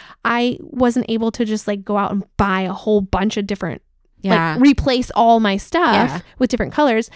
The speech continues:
Speaker 1: but I'm slowly adding things like different lip colors, different blushes, things like that in the cool
Speaker 2: Mm-hmm.
Speaker 1: tone palette.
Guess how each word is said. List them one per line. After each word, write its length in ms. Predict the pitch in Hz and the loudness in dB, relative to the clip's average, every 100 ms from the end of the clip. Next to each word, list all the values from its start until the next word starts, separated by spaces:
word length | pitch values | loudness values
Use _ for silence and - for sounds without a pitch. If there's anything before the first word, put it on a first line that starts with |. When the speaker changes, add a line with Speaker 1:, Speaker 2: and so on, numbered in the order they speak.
| - _ | -20 _
Speaker 1:
but 100 | 240 | -2
I'm 140 | 226 | 0
slowly 500 | 226 254 240 240 233 - | -2 -2 0 0 -2 -4
adding 380 | 202 202 208 | -6 -4 -4
things 440 | 214 208 208 190 - | -4 -8 -8 -8 -6
like 180 | 185 - _ | -6 -8 _
different 320 | 214 214 208 | -4 -2 -2
lip 180 | 240 - | -4 -4
colors, 800 | - 226 220 214 214 214 220 - - - - _ - | -4 -2 0 -2 -2 -2 -4 -10 -20 -20 -20 _ -6
different 380 | 214 - 196 190 | -4 -4 -6 -4
blushes, 800 | 254 247 233 226 226 214 220 220 | 0 0 0 -2 0 0 -2 -4
things 260 | 226 220 | -6 -4
like 160 | 214 - | -6 -6
that 320 | 202 190 - _ _ _ _ _ _ | -6 -6 -8 _ _ _ _ _ _
in 240 | 240 226 220 | 0 2 0
the 80 | 214 | -2
cool 640 | - 233 208 190 185 - _ - | -8 -6 -4 -4 -8 -12 _ -8
Speaker 2:
Mm-hmm. 520 | 175 165 170 170 214 - - | -8 -6 -8 -8 -8 -12 -16
Speaker 1:
tone 640 | - 196 185 180 185 202 _ _ - | -8 -4 -4 -4 -6 -8 _ _ -18
palette. 680 | - 165 92 - _ - | -12 -10 -10 -12 _ -20